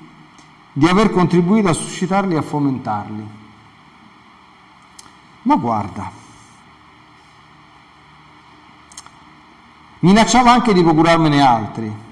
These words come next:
Feci allora questa preghiera:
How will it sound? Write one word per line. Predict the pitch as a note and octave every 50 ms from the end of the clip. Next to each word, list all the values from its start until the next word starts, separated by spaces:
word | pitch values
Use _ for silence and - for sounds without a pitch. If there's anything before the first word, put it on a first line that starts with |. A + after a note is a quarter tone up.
| - - - - - - - - - - - - - - - - - - - - - - - - - - - - - - - - - - - - - - - - - - - - - - - - - - - - - - _ - - -
Feci | - G3+ G3+ G3+ F3+
allora | E3 C#3 D3 E3 E3 D#3+
questa | C3 C3+ C3+ - C#3+ C3
preghiera: | B2 B2 A#2+ A2 A2 A2 G#2+ G#2+ A2 A2